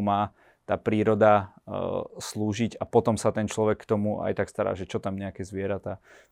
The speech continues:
čo tam nejaká príroda, dô-, bo-, boh tu je hlavne pre mňa.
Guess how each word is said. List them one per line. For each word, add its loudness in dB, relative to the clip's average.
čo -10
tam -2
nejaká -2
príroda, 0
dô-, -4
bo-, 0
boh 10
tu 2
je 6
hlavne 0
pre -2
mňa. -6